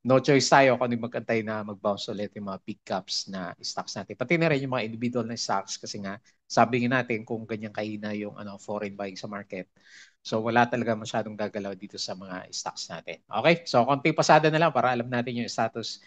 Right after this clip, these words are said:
ng mga stocks natin. So, nag-loss tayo ng negative one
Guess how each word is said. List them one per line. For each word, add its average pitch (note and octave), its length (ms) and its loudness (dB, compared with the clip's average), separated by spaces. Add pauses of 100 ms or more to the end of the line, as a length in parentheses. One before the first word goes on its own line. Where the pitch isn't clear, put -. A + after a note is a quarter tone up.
(300)
ng A#2 80 2
mga A#2 240 2
stocks - 320 -2
natin. C3+ 320 4 (240)
So, C3+ 240 6
nag-loss C#3+ 320 8
tayo D3+ 240 6
ng C3+ 480 0
negative A#2+ 400 0
one A#2 240 2